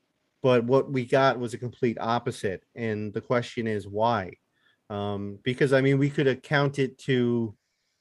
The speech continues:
the normal everyday, uh,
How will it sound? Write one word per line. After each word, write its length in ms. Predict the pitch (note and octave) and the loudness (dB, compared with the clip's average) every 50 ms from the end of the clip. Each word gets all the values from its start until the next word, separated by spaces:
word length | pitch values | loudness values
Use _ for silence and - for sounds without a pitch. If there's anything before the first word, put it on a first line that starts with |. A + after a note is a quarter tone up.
| _ _ _ | _ _ _
the 100 | - C3+ B2 | -2 0 0
normal 440 | A#2+ B2 B2+ C3 B2+ C3 B2+ B2 B2 | 2 2 2 2 2 2 2 2 2
everyday, 960 | A#2 A#2 A#2 A#2+ A#2 G#2 A#2 A2+ A2+ A2 A2 A2 A2 G#2+ G#2+ G#2+ G#2 G#2 - _ _ _ _ _ _ _ _ _ | 2 2 2 0 0 0 0 2 2 2 2 0 -2 -4 -6 -8 -10 -12 -14 _ _ _ _ _ _ _ _ _
uh, 540 | A#2+ A#2 A2 G#2+ G#2 G#2 G2+ G2+ G2 F#2 E2 | -6 -4 -4 -4 -4 -4 -4 -4 -4 -6 -8